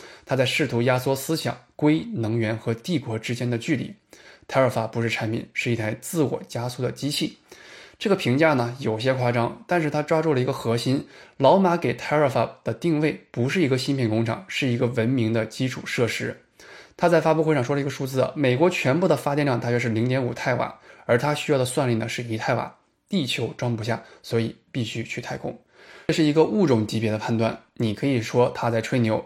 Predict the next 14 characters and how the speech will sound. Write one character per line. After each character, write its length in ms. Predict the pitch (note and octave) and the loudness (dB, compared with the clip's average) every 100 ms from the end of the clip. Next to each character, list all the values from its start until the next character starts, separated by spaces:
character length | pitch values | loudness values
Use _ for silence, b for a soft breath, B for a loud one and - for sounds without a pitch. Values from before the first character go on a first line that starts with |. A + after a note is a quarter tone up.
| - | -4
但 160 | A#2+ | -4
你 120 | G#2+ A2 | -4 -6
不 260 | - F3 | -2 2
能 180 | A#2 A2+ | 2 2
说 300 | A#2 A#2 - | 0 2 2
他 140 | - B2 | 0 -2
没 140 | A2+ | 0
有 100 | C3 | -2
想 340 | C3+ - A2+ | -2 -4 -6
过 120 | B2+ A2 | -4 -4
这 100 | A#2 | -2
件 140 | B2 | -2
事 140 | - | 0
儿。 100 | F3+ | -2